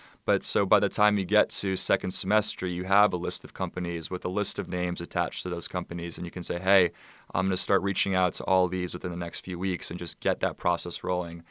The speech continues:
And so by the time, you know, February comes around in March, you know which companies are gonna be recruiting, you know which companies are likely to interview you, and you can put your hat in the ring and start recruiting aggressively.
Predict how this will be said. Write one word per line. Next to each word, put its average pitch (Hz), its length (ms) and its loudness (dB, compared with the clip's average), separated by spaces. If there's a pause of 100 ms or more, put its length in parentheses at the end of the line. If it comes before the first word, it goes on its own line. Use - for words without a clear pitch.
(320)
And 92 120 -6
so 98 140 -2
by 95 160 6
the 92 80 6
time, 95 300 2
you 90 80 -2
know, 90 80 -2
February 107 500 6
comes 95 260 -2
around 90 220 0
in 87 100 -4
March, 92 480 4 (300)
you 98 140 -2
know 113 180 10
which 110 240 4
companies 95 400 -2
are 90 60 -2
gonna 90 160 -6
be 87 120 -4
recruiting, 90 520 -2
you 87 80 -4
know 95 100 2
which 104 180 0
companies 92 440 -2
are 87 160 0
likely 95 400 2
to - 100 -2
interview 87 340 -4
you, 85 200 -6
and 85 100 -8
you 87 80 -12
can - 160 -10
put 92 160 -6
your 90 120 -6
hat 90 200 2
in 85 60 -6
the 90 80 -4
ring 87 240 -4
and 85 80 -8
start - 180 -4
recruiting 50 560 -8 (100)
aggressively. - 520 -8